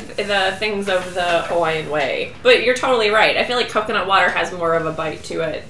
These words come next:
Speaker 1: Um,
Speaker 2: This is just coconut
Speaker 1: this is
Speaker 2: flavored.
Speaker 1: just
Speaker 2: This
Speaker 1: coconut.
Speaker 2: is not, I wouldn't say this is coconut water.
Speaker 1: I made a lot
Speaker 2: This
Speaker 1: of
Speaker 2: is
Speaker 1: fun
Speaker 2: what I
Speaker 1: of
Speaker 2: want
Speaker 1: it
Speaker 2: coconut
Speaker 1: for coconut water.
Speaker 2: water to taste like.
Speaker 1: But it doesn't taste like this. Totally good point. I still am not gonna fault it.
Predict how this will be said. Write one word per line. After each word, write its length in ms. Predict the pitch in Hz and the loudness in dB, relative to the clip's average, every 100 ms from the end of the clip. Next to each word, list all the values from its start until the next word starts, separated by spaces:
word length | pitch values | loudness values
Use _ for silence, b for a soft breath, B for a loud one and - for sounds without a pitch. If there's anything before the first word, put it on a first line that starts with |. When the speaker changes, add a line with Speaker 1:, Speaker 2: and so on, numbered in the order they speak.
| - | -8
Speaker 1:
Um, 320 | 151 156 151 147 | -4 -4 -6 -6
Speaker 2:
This 140 | 247 | -6
is 100 | 311 | -4
just 160 | 320 - | -6 -4
coconut 320 | 233 226 185 | -2 -2 -4
Speaker 1:
this 80 | - | -6
is 40 | 185 | -4
Speaker 2:
flavored. 220 | 165 160 | -4 -2
Speaker 1:
just 240 | 175 - | -6 -4
Speaker 2:
This 160 | 202 202 | -6 -2
Speaker 1:
coconut. 20 | |
Speaker 2:
is 160 | 214 180 | -4 -2
not, 260 | 180 156 - - - - | -2 -2 -6 -16 -16 -4
I 40 | |
wouldn't 240 | 180 175 156 | -2 -2 -6
say 100 | 147 | -8
this 160 | 120 | -10
is 40 | - | -12
coconut 320 | - 110 107 | -14 -14 -14
water. 260 | - - - | -14 -14 -4
Speaker 1:
I 140 | 208 262 | -2 0
made 140 | 294 | 0
a 40 | 247 | 0
lot 280 | 202 185 180 | 6 6 6
Speaker 2:
This 100 | - | 4
Speaker 1:
of 40 | |
Speaker 2:
is 20 | |
Speaker 1:
fun 140 | 294 254 | 4 4
Speaker 2:
what 20 | |
I 20 | |
Speaker 1:
of 60 | 185 | 4
Speaker 2:
want 140 | 202 214 | 4 4
Speaker 1:
it 40 | |
Speaker 2:
coconut 300 | 220 202 180 | 0 0 0
Speaker 1:
for 80 | 175 180 | 0 -2
coconut 260 | 175 165 | -6 -8
water. 220 | - 165 165 | -6 -6 -4
Speaker 2:
water 240 | - - 71 - - - - - - | -4 -6 -10 -16 -18 -20 -20 -18 -18
to 40 | |
taste 160 | - - | -18 -12
like. 80 | 170 | -8
Speaker 1:
But 100 | 165 | -6
it 60 | |
doesn't 280 | 165 156 - | -6 -10 -12
taste 180 | - - | -16 -14
like 180 | - - | -14 -12
this. 340 | - - - - - - | -14 -14 -16 -18 -18 -18
Totally 540 | - 156 147 151 151 - | -10 -10 -8 -8 -10 -12
good 180 | 156 | -14
point. 320 | - 151 - - - B B B B B - - - - - - - - | -12 -12 -12 -14 -18 B B B B B -20 -20 -20 -20 -20 -20 -20 -10
I 40 | 185 | -10
still 220 | - 196 | -8 -8
am 80 | 185 | -6
not 140 | 175 | -6
gonna 140 | - 165 | -6 -6
fault 240 | 170 170 | -2 -2
it. 160 | - - | -2 -6